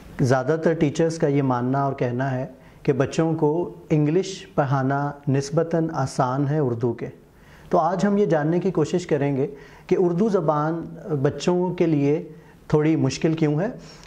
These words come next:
और इसमें हम, अ, दिलचस्पी बच्चों की कैसे बढ़ा सकते हैं। तो तहकीक के बाद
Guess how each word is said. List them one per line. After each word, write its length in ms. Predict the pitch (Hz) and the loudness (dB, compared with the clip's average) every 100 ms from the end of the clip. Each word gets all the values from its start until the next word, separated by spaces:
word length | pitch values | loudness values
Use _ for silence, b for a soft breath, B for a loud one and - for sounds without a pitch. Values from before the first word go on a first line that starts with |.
| - | -2
और 260 | 139 135 139 | 0 2 0
इसमें 280 | 139 156 | 0 0
हम, 480 | 147 147 147 147 143 - | 2 2 2 0 -2 -4
अ, 180 | 139 131 | -2 0
दिलचस्पी 560 | 127 127 143 - 165 | 0 0 -2 0 -2
बच्चों 320 | 139 127 143 | 0 -2 -2
की 100 | 139 | -2
कैसे 300 | 147 131 151 | -2 -2 0
बढ़ा 260 | 127 123 120 | -2 0 -2
सकते 360 | 110 113 - 117 | -4 -8 -8 -8
हैं। 120 | 123 - - B B B B B B B | -8 -14 -20 B B B B B B B
तो 60 | 156 | -2
तहकीक 420 | 160 165 190 226 | 2 2 2 2
के 80 | 233 | 2
बाद 420 | 190 175 175 185 | 2 2 0 -4